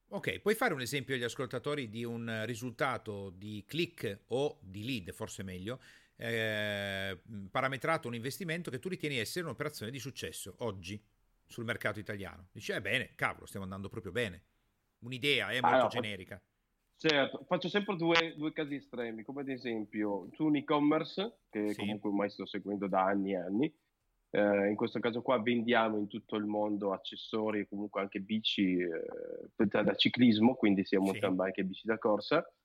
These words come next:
Speaker 2: e in quel caso lì per scaldare, ricordatevi, quindi il termine riscaldare vuol dire prima,
Speaker 1: Sì.
Speaker 2: eh, prima interazione con il pubblico freddo.
Speaker 1: Sì.
Speaker 2: Qua vendiamo in tutto il mondo, la prima,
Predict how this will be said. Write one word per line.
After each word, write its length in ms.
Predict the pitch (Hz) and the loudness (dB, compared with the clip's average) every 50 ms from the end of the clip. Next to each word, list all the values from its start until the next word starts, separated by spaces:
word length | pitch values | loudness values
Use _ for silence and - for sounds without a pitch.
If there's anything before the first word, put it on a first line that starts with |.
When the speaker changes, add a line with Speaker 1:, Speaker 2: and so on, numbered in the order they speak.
| _ _ _ _ _ _ _ _ | _ _ _ _ _ _ _ _
Speaker 2:
e 80 | - | 0
in 80 | 147 147 | 0 0
quel 140 | 147 190 175 | 0 -2 -2
caso 240 | - 185 165 160 165 | 0 0 2 4 2
lì 140 | 156 147 - | 2 2 0
per 160 | - 143 139 | -2 -2 -4
scaldare, 880 | - - - 160 139 131 123 123 139 139 135 120 104 95 95 90 - _ _ _ - 110 98 95 - 101 - | -4 -6 0 2 2 2 2 2 2 4 4 4 2 -2 -8 -12 -14 _ _ _ -20 -20 -18 -14 -12 -12 -10
ricordatevi, 840 | 107 104 98 110 104 104 107 110 110 - 117 107 110 107 101 120 - | -10 -10 -8 -8 -6 -4 -2 -2 -2 -2 -2 -4 -4 -4 -6 -8 -10
quindi 280 | - 113 110 104 101 104 | -6 -4 -4 -2 0 -2
il 140 | 101 98 | -2 -2
termine 500 | - 123 117 110 107 110 110 107 107 107 | 2 2 4 4 4 2 2 2 2 2
riscaldare 480 | 104 110 104 - - 107 101 113 113 113 | 2 0 -2 -2 0 0 2 4 4 4
vuol 140 | 110 107 101 | 4 2 2
dire 260 | 107 104 104 104 104 | 2 2 2 2 0
prima, 680 | - 131 135 139 139 139 135 139 139 135 135 131 135 - | 2 2 6 8 8 8 10 10 8 8 6 6 4 2
Speaker 1:
Sì. 80 | 127 | -4
Speaker 2:
eh, 220 | 120 113 110 107 - | -4 -4 -4 -6 -4
prima 260 | - 151 151 147 151 | 0 2 2 4 4
interazione 800 | 147 135 151 147 131 127 - _ - 151 143 131 120 107 104 101 - | 2 2 2 0 0 -2 -6 _ 0 2 4 4 4 2 -2 -6 -8
con 160 | 117 117 113 | -10 -10 -10
il 120 | 113 107 _ | -12 -14 _
pubblico 420 | - 123 117 113 113 110 - 107 | -12 -12 -12 -10 -10 -8 -6 -6
freddo. 480 | 104 - 117 117 117 107 110 127 156 180 | -6 -4 -2 -2 -2 -2 0 0 0 0
Speaker 1:
Sì. 360 | - - - 120 98 113 147 156 | 0 -4 -8 -6 -6 -6 -4 -2
Speaker 2:
Qua 120 | - 139 | 0 2
vendiamo 340 | 131 131 127 117 127 123 123 | 4 4 6 6 6 4 4
in 80 | 127 120 | 2 2
tutto 220 | - 143 143 180 | 0 0 2 2
il 80 | 175 175 | 2 4
mondo, 300 | 165 165 165 175 170 196 | 6 4 4 4 4 2
la 120 | 170 131 - | 0 0 -2
prima, 640 | - - 147 156 160 156 147 135 131 123 117 110 | 0 -2 0 2 4 6 6 8 8 6 4 2